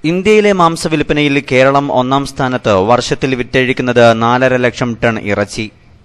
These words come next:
വിശുദ്ധ കഅബ കഴുകൽ ചടങ്ങ് പൂർത്തിയായി. ചടങ്ങിന് നേതൃത്വം നൽകിയത് മക്ക ഗവർണർ ഖാലിദ് ബിൻ ഫൈസൽ രാജകുമാരൻ. ഡൽഹിയിൽ ഇരുന്നൂറ്റി നാൽപത്തിയേഴ് കോടി അനുവദിച്ച ആറുവരി പാത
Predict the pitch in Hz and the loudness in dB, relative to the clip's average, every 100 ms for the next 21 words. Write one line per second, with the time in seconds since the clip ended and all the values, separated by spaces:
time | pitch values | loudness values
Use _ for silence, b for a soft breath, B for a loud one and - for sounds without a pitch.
0 | _ _ _ _ _ - 208 - 196 202 | _ _ _ _ _ -6 -4 -2 -2 0
1 | 190 180 170 170 170 165 160 151 151 151 | 0 2 2 2 0 2 0 0 -2 0
2 | 147 143 139 - 135 127 110 92 - - | -2 0 -2 0 0 0 0 -4 -10 -2
3 | 135 139 147 143 139 139 135 139 135 127 | 0 2 -2 -2 -2 -4 -6 -4 -4 -2
4 | 131 131 120 120 120 135 131 131 123 127 | 2 4 4 0 0 -2 2 2 4 0
5 | 117 107 123 127 131 135 131 131 123 135 | -2 0 0 2 -2 -4 -4 -4 -4 -4
6 | 120 117 113 110 110 104 104 110 117 _ | 0 0 2 0 -2 -2 -2 -4 -10 _
7 | _ _ _ - - _ _ _ - - | _ _ _ -20 -20 _ _ _ -20 -20
8 | - 143 165 175 202 190 180 143 147 170 | -4 2 2 2 -2 0 2 0 2 0
9 | 165 165 160 165 160 156 147 151 147 139 | 0 -2 0 0 2 2 2 2 2 2
10 | 139 135 135 - 135 127 113 120 135 135 | 0 0 -2 0 0 2 2 2 2 2
11 | 135 131 127 123 | 0 2 2 4